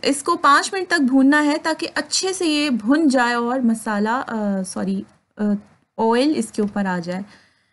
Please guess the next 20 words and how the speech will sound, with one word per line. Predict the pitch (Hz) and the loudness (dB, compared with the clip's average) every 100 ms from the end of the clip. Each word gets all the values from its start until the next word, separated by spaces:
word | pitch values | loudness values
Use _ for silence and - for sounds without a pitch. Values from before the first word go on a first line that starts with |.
| _ _ _ _ _ | _ _ _ _ _
तो | 302 302 | 0 2
चलिए | 294 330 320 381 | 2 2 2 2
अब | - 311 330 | 0 0 -2
इसमें | - 359 | -4 0
पानी | 320 277 302 | 2 4 2
ऐड | 294 - | 0 0
कर | 302 | 0
देना | 262 294 | 2 2
है | 294 294 277 - | 2 2 0 0
एक | 285 254 | 0 2
ग्लास | 262 269 277 277 | 4 2 0 0
या | 262 | 0
एक | 214 208 | 0 -2
कप। | 269 269 | -4 -6
छोटा | - 330 349 | -2 0 2
ग्लास | 302 294 294 | 4 2 2
है | 269 | 0
तो, | 285 | 0
अ, | 269 233 220 202 | 0 -2 -2 0
एक | 214 214 | 0 0